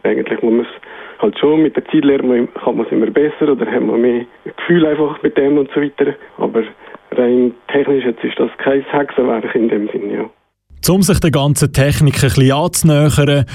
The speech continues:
Speaker 2: kann man den erforderlichen Peilempfänger zum Trainieren auslehnen. Das Gespür für die Ausbreitung der Funkwellen, die man aufspüren muss,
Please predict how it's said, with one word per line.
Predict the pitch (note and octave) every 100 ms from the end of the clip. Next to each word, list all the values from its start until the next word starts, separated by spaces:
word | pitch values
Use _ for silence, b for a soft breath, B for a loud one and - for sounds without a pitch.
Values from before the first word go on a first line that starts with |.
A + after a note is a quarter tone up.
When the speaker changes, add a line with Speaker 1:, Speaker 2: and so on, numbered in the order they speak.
| B -
Speaker 2:
kann | C#3+ D#3+
man | C#3+
den | C3+
erforderlichen | C3+ - C3 D3 C#3 C#3 C3+ C#3 B2+
Peilempfänger | A#2+ A2+ B2+ B2+ - B2 B2+ B2+
zum | - B2+
Trainieren | B2+ C3 A#2+ A#2 B2+ D3
auslehnen. | C3 B2+ - B2 A2+ A2+ A#2 - - _ - B B B
Das | -
Gespür | - - D#3+ F#3 G#3
für | - C#3
die | C#3+
Ausbreitung | D#3+ D#3+ - B2+ C3 C3 A#2+ C#3
der | C3+
Funkwellen, | - D#3 D#3+ C#3 C3+ D3 C#3
die | C#3+
man | C#3 C#3
aufspüren | C#3+ - - - C#3 C#3 C3+
muss, | C3+ C3 -